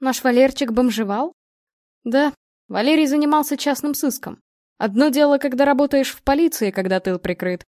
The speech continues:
а тут остаешься один на один со всем преступным миром. Получил Валера травму головы, да такую, что лишился памяти. Ни документов, ни телефона, ни воспоминаний, вот и остался на улице. Хорошо, хоть девочкам на глаза попался". "Спасибо, родненькие.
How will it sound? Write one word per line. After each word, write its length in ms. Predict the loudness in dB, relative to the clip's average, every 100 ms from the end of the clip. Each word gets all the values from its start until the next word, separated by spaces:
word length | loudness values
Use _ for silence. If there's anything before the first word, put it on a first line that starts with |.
| -4
а 120 | 0
тут 180 | 2 2
остаешься 580 | 2 2 2 2 2
один 300 | 2 4 2
на 160 | 2 2
один 240 | 2 0
со 140 | 0 -2
всем 200 | -2 -2
преступным 540 | -4 -6 -8 -6 -6
миром. 320 | -4 -6 -6 -12 _ _ _
Получил 460 | -2 0 0 0
Валера 380 | 4 6 6 4
травму 380 | 4 2 2 0
головы, 460 | 0 0 2 0 -2 -2
да 140 | 0
такую, 280 | 2 4 2
что 160 | 2 0
лишился 400 | 0 0 -4 -4
памяти. 460 | -4 -4 -6 -10 -16 _
Ни 200 | -2 2
документов, 640 | 2 2 2 2 0 -2 0
ни 100 | 2
телефона, 500 | 2 2 2 0 0
ни 140 | 0
воспоминаний, 640 | -2 -4 -4 0 0 -2
вот 180 | 0 0
и 40 | 0
остался 440 | -2 -4 -6 -4
на 140 | -6
улице. 380 | -4 -4 -6 -10 -16 _ _ _
Хорошо, 320 | 2 4 4
хоть 160 | 0 2
девочкам 460 | 2 0 -2 0
на 80 | 2
глаза 320 | 4 4 2
попался". 520 | -2 -4 -6 -8 -12 -18 _ _ _ _ _ _ _
"Спасибо, 540 | -10 -8 -4 -4 -2
родненькие. 600 | -2 -4 -6 -6 -10 -12